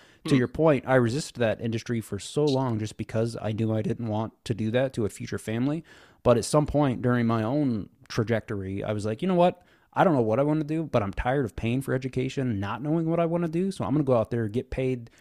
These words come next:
Speaker 1: push myself out of my comfort zone and learn something new." And it was fun for a while, to your point, but, uh, I, I just, the parallels are, are so, they, they resonate so much with me because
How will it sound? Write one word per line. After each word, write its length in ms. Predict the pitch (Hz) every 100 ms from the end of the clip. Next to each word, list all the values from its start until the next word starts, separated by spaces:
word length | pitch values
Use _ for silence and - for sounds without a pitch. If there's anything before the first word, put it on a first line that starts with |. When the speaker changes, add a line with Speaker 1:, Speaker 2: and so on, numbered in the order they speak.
| _
Speaker 1:
push 200 | - 139
myself 320 | 131 117 127 127
out 60 |
of 60 | 120
my 100 | 117
comfort 300 | 120 117 117
zone 180 | 113 110
and 100 | 101
learn 160 | 110 107
something 340 | 110 104 110
new." 240 | 107 98 - - -
And 120 | 127
it 60 |
was 140 | 120 -
fun 240 | 127 131
for 160 | 139 120
a 60 |
while, 300 | 101 101 127 151
to 100 | 120
your 100 | 101
point, 380 | - 127 175 -
but, 420 | 101 104 95 -
uh, 160 | - - -
I, 420 | 110 107 92 87 - 95 - - _ 104
I 80 | 131
just, 240 | 123 - _ - _
the 80 | 127
parallels 640 | - 147 117 90 85 -
are, 240 | 120 -
are 60 | 107
so, 560 | - 113 113 110 104 - _
they, 120 | 123
they 140 | 110 120
resonate 480 | 123 120 107 104
so 160 | - 120
much 260 | 113 110 -
with 220 | 110 -
me 160 | 92
because 420 | 87 98 104 95